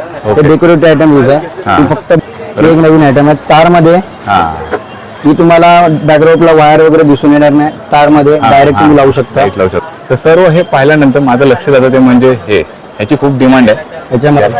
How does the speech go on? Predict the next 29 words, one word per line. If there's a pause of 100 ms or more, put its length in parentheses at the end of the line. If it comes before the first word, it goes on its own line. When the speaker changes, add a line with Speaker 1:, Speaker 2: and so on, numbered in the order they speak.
(460)
Speaker 2:
ऐंशी
फंक्शन
आहे,
याच्यामध्ये
वेगवेगळे
कलर
येतात.
Speaker 1:
बरोबर.
Speaker 2:
तेच
पट्टेत
पण
वेगवेगळे
लावलेत
आपण,
कारण
Speaker 1:
हम्म.
Speaker 2:
कस्टमरला
समजण्यासाठी
की
हे
रनिंग
होतात. (160)
Speaker 1:
रनिंग
आहे.
Speaker 2:
अडॅप्टरची
एक
वर्ष
गॅरंटी
येईल.